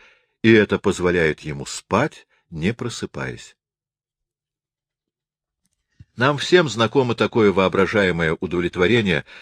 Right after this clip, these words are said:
когда мы просыпаемся от звонка будильника, и в этот же момент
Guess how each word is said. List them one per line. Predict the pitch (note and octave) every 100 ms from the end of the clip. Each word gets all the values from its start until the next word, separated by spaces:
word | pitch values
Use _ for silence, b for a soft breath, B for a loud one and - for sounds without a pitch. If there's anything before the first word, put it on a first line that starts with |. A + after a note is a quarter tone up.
| B B
когда | - D#2+ G2+ G2
мы | F#2+ F#2 - _ _ _
просыпаемся | A2 A2 G#2+ - G#2+ F#2+ E2+ - F2
от | D2+
звонка | D#2 F2 E2 F#2 E2
будильника, | E2+ D#2+ D3 C#3 F2+ - D2+ C2 _ _ _ _ _ _ _ _ _ _ -
и | G2+
в | G#2
этот | A#2 G#2 D#2+
же | F#2
момент | E2+ E2+ G#2+ E3 A#2+ -